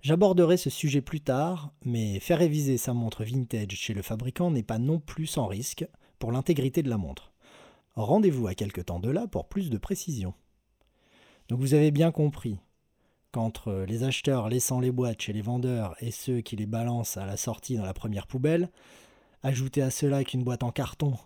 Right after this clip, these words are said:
même gainée de tissu ou de cuir, ne dure pas des décennies sans s'abîmer,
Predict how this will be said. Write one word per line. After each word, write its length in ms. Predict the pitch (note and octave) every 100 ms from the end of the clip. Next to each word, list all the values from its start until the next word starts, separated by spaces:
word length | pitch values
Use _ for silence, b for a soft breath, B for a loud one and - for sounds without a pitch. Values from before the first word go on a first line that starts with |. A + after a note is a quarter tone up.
| _ A2+
même 420 | C3 D3+ C3+ B2+
gainée 340 | C#3 D3 C#3+
de 100 | C3
tissu 340 | A#2+ C#3+ - B2+
ou 80 |
de 120 | B2 C3+
cuir, 460 | - C#3+ C3 G2
ne 120 | G#2
dure 260 | A2 A#2 -
pas 160 | A#2 A2
des 120 | G#2+
décennies 540 | G#2+ - A#2+ C3+ C#3+
sans 140 | - G#2
s'abîmer, 540 | A2+ A2 C3 D#3+